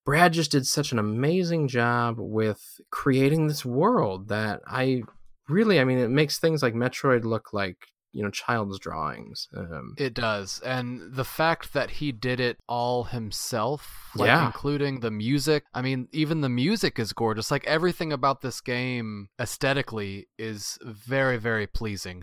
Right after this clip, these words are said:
Speaker 2: to the eyes and the ears. Um, he did a hell of a job. And I know that, you know, h-, in the middle of the Kickstarter process, he decided that he wanted to expand the screens, um, and expand the size of, you know, the scope of the world.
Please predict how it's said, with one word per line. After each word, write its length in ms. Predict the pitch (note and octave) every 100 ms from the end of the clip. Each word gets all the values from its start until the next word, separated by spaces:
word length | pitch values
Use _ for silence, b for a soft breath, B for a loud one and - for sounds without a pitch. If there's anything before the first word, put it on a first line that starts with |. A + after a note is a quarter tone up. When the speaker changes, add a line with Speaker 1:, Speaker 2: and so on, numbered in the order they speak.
| -
Speaker 2:
to 200 | - G#2+
the 120 | -
eyes 380 | A2 A2 G#2+ G2+ -
and 240 | A2 G2+
the 120 | F2+
ears. 460 | G2 F#2 F2+ F#2 - _ -
Um, 320 | G2 G2 F2+
he 100 | A#2+
did 160 | A#2 G#2+
a 40 |
hell 140 | G#2+ A2
of 80 |
a 60 | G2
job. 280 | - G#2 G#2
And 80 | A2+
I 80 |
know 220 | A#2+ C3+ B2+
that, 240 | A#2 A2+ -
you 100 | A#2
know, 300 | A2 G#2+ A2 A#2
h-, 80 | - _
in 140 | C#3
the 80 | C3+
middle 260 | C#3 D3 C#3+
of 120 | A2+
the 60 | A#2+
Kickstarter 600 | C#3 - C#3+ B2 A2 G#2+ -
process, 540 | B2+ C3+ C#3 A2+ G#2
he 100 | A#2
decided 500 | G#2+ - A2+ A2 G#2+
that 100 | G#2+
he 100 | G#2+
wanted 300 | G#2+ A2 G#2+
to 180 | - G#2+
expand 640 | G2+ - B2 A2+ A2+ G#2
the 80 | G2
screens, 840 | - - B2+ C3 A2 G2 F#2+ - - b b b
um, 540 | - G#2 G2+ G2 F#2+ F#2 _
and 160 | G#2
expand 520 | G2+ - - A#2+ A2+ G#2+
the 80 |
size 440 | - B2+ A#2+ A#2+ G#2
of, 120 | G#2
you 100 | B2+
know, 120 | G#2
the 40 | G2+
scope 360 | - D3 C3+
of 160 | B2 G2+
the 80 | G#2+
world. 520 | G#2 D3+ D#3+ B2